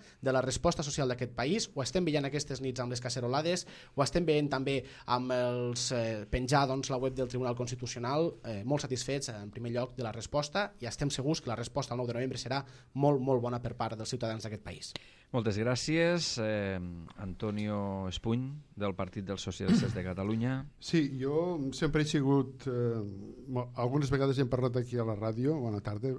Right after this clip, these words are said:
Speaker 3: abans que tot, a tothom, sempre he sigut crític amb el sentit de, de, de demanar que si, si realment se feia, se feia un procés o este tipus de procés,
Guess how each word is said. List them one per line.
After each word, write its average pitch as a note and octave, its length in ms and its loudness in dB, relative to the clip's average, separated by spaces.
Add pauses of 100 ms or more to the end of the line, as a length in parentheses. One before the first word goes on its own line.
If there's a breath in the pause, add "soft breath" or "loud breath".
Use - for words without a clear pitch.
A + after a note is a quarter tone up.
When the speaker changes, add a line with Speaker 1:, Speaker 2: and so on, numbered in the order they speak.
Speaker 3:
abans G#2 260 -6
que A2+ 80 -8
tot, A#2 300 -4
a G#2 80 -6
tothom, A2 340 -2 (500 loud breath)
sempre C#3 280 2
he - 20 4
sigut B2+ 400 -2
crític B2 400 -4
amb B2+ 160 0
el B2 80 0
sentit A#2 320 0
de, C3 220 2 (320)
de, A2 240 2 (320)
de A#2+ 160 2
demanar A#2 560 2
que B2 80 -2
si, A#2 160 -6
si A#2 180 -6
realment A2+ 380 0
se C3+ 100 0
feia, C3 300 0
se B2 180 -8
feia B2+ 220 0
un A#2+ 80 2
procés A#2+ 420 -2
o A#2 180 2
este B2 180 -2
tipus A#2 280 4
de G#2+ 140 2
procés, A#2+ 500 0